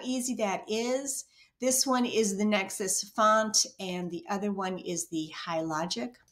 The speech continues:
And, um, the links are in my post. Ooh, sorry.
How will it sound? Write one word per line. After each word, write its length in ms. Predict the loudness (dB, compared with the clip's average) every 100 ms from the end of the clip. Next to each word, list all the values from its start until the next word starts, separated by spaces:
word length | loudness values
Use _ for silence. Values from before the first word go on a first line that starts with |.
| _ _ _ _ _ _ -14 _ _ _ _ _ _ _ 2
And, 400 | 4 6 4 4
um, 360 | 4 4 2
the 100 | 4
links 440 | 6 6 6 4 4
are 140 | 2 2
in 220 | 4 4
my 140 | 4
post. 500 | 2 0 0 2 -2 -2
Ooh, 40 |
sorry. 520 | -2 -2 -2 -4 -6